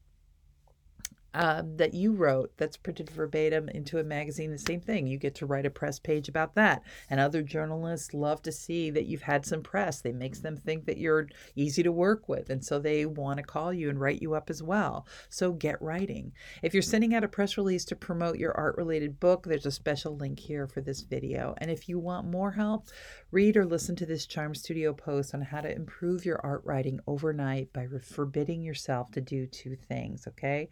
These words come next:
There's a link there, or have a gander at my post, The Five Best Books on Writing for Artists, or try writing the first draft of the release yourself. And just, if you feel a little shaky about it, purchase a single affordable writing tune-up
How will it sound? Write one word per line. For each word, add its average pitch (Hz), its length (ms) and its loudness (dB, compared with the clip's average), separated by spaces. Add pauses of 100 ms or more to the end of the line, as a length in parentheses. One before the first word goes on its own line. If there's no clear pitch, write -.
(240)
There's 135 140 0
a - 20 4
link 143 120 2 (160)
there, 165 320 2 (240)
or 143 80 -6
have 160 220 0
a - 20 -8
gander 147 460 0
at - 120 0
my 139 140 0
post, 135 460 -2
The 135 80 -8
Five 143 420 -6
Best 139 300 -4
Books 131 260 -4
on 131 140 -4
Writing 127 280 -4
for - 240 -8
Artists, 123 600 -6 (560)
or 208 200 8
try 220 300 0
writing 185 340 0
the 175 80 -2
first 180 360 -6
draft 165 340 -4
of 165 40 -8
the 165 80 -4
release 160 380 -4
yourself. 165 540 0
And 160 140 -6
just, 160 240 -4 (200)
if 143 240 -6
you 160 120 -4
feel 160 260 -2
a - 20 -2
little 165 200 -2
shaky 170 400 -2
about 175 260 2
it, 175 140 0
purchase - 440 -6
a - 40 -10
single 165 500 0
affordable 156 640 0
writing 147 340 2
tune-up 165 400 -4